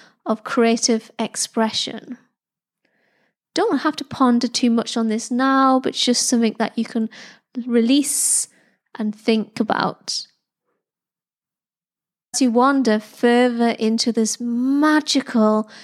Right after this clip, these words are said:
heart-centered, joyful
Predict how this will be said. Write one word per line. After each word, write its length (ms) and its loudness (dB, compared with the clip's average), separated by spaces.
heart-centered, 1500 -2
joyful 1120 2